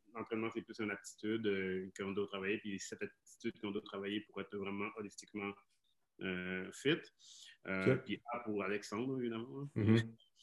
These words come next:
Speaker 1: Mais, euh, fait que je vais sortir bientôt, euh, d'ici, euh, les prochains jours. Puis, euh
Speaker 2: OK, parfait. Ben, je vais mettre le lien quand même, puis le, les gens pourront cliquer, euh, quand ils, ils seront, ils, ils seront en
Speaker 1: Ouais,
Speaker 2: ligne
Speaker 1: ben,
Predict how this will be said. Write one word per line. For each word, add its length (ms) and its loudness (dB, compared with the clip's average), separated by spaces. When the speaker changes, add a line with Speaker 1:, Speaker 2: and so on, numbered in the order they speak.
Speaker 1:
Mais, 180 6
euh, 680 6
fait 100 6
que 60 4
je 60 10
vais 60 10
sortir 300 4
bientôt, 400 10
euh, 140 8
d'ici, 400 0
euh, 100 6
les 100 0
prochains 360 0
jours. 280 0
Puis, 180 -10
euh 40 -12
Speaker 2:
OK, 220 8
parfait. 360 4
Ben, 160 12
je 100 12
vais 60 12
mettre 180 12
le 60 12
lien 180 12
quand 240 12
même, 320 12
puis 460 10
le, 380 12
les 180 12
gens 200 12
pourront 340 12
cliquer, 560 12
euh, 480 8
quand 80 12
ils, 280 2
ils 60 -2
seront, 200 12
ils, 460 10
ils 60 8
seront 240 12
en 120 12
Speaker 1:
Ouais, 80 12
Speaker 2:
ligne 140 12
Speaker 1:
ben, 40 12